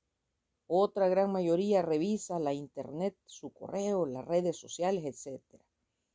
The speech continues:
Y lo hacen con constancia e interés. Pero cuando alguien nos recomienda tener una mayor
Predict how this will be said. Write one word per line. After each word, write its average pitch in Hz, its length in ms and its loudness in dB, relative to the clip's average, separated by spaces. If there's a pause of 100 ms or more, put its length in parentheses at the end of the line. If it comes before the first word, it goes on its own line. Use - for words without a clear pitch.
(380)
Y 277 140 -2
lo 277 140 8
hacen 233 380 4
con 220 380 2 (100)
constancia 202 1200 0 (200)
e 214 160 6
interés. 175 920 0 (760)
Pero 180 320 8
cuando 135 720 0
alguien 156 800 4
nos 160 260 -4
recomienda 160 680 0
tener 143 380 -2
una 180 200 0
mayor 180 440 4